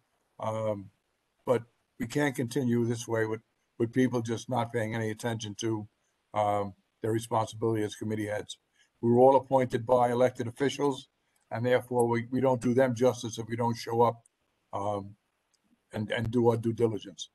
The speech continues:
So as you, as you can see on the board, and, and thank you, Jeremy, he, he darkened in the space that has to do with the, uh, absenteeisms. Um, and for the com-, full board meetings,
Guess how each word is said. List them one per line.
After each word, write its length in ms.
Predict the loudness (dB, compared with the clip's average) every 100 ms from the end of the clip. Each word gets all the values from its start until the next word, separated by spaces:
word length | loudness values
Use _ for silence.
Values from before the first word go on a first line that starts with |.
| _ _ _
So 220 | -4 2
as 200 | 2 2
you, 80 | 0
as 320 | 2 0 -2
you 100 | -8
can 120 | -4 -4
see 240 | 2 4
on 140 | 4
the 80 | 2
board, 340 | 0 4 4 2 -6 _ -4
and, 220 | -4 -2
and 160 | -4 0
thank 220 | 0 0
you, 80 | -2
Jeremy, 360 | 2 2 2 0
he, 260 | 0 -2 -6 _ _ _ _
he 120 | -4
darkened 520 | 0 4 4 4 0 0
in 140 | 0
the 80 | -2
space 380 | 0 2 2 2
that 100 | 0
has 240 | 0 -2
to 60 | -2
do 180 | 0
with 260 | 2 0 -2
the, 280 | -6 0 2
uh, 80 | 2
absenteeisms. 880 | 0 -2 -4 -6 0 0 0 -6 -10 _ _ _ _ _ _
Um, 420 | -6 -2 0 -2 -6 _ _ -10
and 240 | -6 -6 -8 _
for 60 | -6
the 180 | -4 -4 -4
com-, 180 | -8 -8 _ _ _ _
full 160 | 2 2
board 280 | 4 4 4
meetings, 460 | 0 0 -4 -8